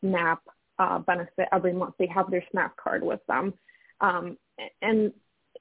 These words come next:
it's, it's hard to prove that because of all the, um, details that are required. And then another great challenge, um, apart from the application, is dealing with the internet service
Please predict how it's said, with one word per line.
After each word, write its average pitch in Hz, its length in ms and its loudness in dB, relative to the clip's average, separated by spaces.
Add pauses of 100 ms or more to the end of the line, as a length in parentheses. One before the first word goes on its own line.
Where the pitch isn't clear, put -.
(140)
it's, 220 200 0 (580)
it's 214 160 -2 (160)
hard 254 240 0
to 247 80 -8
prove 190 440 -6
that - 340 -14
because 196 340 -10 (160)
of 190 140 -10 (100)
all 180 280 -4
the, 170 480 -6 (180)
um, 170 420 -6
details 175 460 -2
that 185 100 -2
are 160 120 2
required. - 680 -2 (1300)
And 233 200 6
then 226 180 4
another 208 420 2
great 220 320 -2 (100)
challenge, 208 640 -4 (140)
um, 185 320 -4
apart 202 400 -2
from 208 200 -4
the 185 60 -4
application, 196 760 -6
is 190 100 0 (100)
dealing 185 300 0
with 185 140 -6
the 180 80 0
internet 170 340 -4 (140)
service 262 260 2